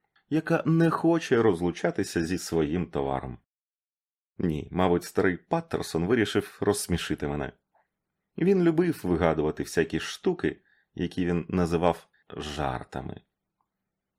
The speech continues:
Напишіть йому листа, Біллі, я продиктую. Посмішімо й ми його трошки. Кйоу вмочив перо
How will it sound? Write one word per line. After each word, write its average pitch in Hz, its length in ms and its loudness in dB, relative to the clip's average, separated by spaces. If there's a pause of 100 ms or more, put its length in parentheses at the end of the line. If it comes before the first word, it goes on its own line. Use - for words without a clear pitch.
(500)
Напишіть 180 460 0
йому 135 180 4
листа, - 380 0
Біллі, 76 360 -2
я 139 180 0
продиктую. - 720 -2 (720)
Посмішімо 170 1040 0
й 107 260 -2
ми 90 280 2
його 64 220 0
трошки. - 520 -8 (1400)
Кйоу 165 580 0
вмочив 87 580 -2
перо 151 400 -6